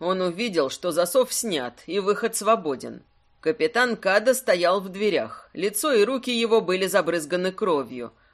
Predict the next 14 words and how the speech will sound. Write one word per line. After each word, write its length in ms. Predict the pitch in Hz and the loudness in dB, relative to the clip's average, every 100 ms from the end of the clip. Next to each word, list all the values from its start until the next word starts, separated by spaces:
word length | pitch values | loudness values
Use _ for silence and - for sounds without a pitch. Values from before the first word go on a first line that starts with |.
| - | -16
В 100 | 139 | -6
руках 440 | 165 - 196 196 | -4 0 -2 -2
капитана 600 | - 170 170 165 233 202 | -6 -6 -2 2 4 2
был 200 | 139 170 | 2 2
длинный 460 | 170 175 220 220 226 | 2 -2 -2 2 2
дарнатский 600 | 208 214 180 147 - - | 4 4 4 -2 -4 -6
меч. 400 | 170 135 - - _ _ _ _ | -4 -6 -8 -18 _ _ _ _
За 140 | - 160 | -8 -4
его 300 | 180 175 247 | 0 4 4
спиной 440 | 240 220 220 294 | 4 0 2 2
толпились 600 | 311 294 277 240 233 240 | 6 4 4 -4 -4 -4
сабеи, 680 | - 254 214 165 135 127 127 _ | -2 -2 0 -4 -4 -8 -14 _
вооружённые, 1040 | 160 165 170 156 143 151 202 220 226 220 214 | -4 2 4 4 2 2 2 2 -2 -2 -4
окровавленные, 1000 | 302 247 156 143 180 208 214 208 202 196 | -8 0 2 6 6 6 2 2 0 -2